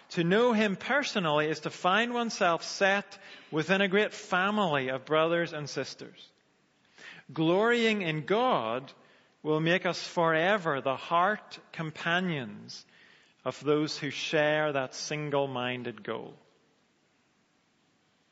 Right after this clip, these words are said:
What he's saying is, we can never be true heart companions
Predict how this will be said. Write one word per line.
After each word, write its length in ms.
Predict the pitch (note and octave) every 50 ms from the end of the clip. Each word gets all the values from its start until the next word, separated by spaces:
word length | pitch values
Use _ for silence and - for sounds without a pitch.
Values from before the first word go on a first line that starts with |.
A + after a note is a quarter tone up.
| _ _ _ _ _ _ _ _ _ _ _ _ _ _ _ _ _ _ _ _ _ _ _ _ _ _ _ _ _ _ _ _ _ _ _ _ _ _ _ _ _ _ _ _ _ _ _ _ - _ _
What 100 | - E3
he's 120 | E3+ D#3+
saying 480 | - - - F3 G3 A#3 A#3+ A3+ G3+ D#3+
is, 400 | C3 A#2+ A#2+ B2 B2 A#2 - - - - - - - _ _
we 200 | - D3+ E3+ F#3
can 340 | - - G#3 F3+ E3+ E3+ F3
never 560 | F3+ F#3+ G3+ A3 A3 G#3 A#3 A#3 A3+ A3+ G3+
be 220 | D#3+ D3 D#3 D3+ C#3+
true 680 | - - - - F#3 G3 G3 G3+ A3 A#3 A#3 A3 G3+ F3
heart 540 | D3+ - - - F#3 G3 A3+ A3 - -
companions 1160 | - - F#3 D#3+ D#3 - - F3+ G3 A3 C4 C4+ A3 E3 C3+ B2 A#2+ B2 B2+ C#3 C#3+ - - -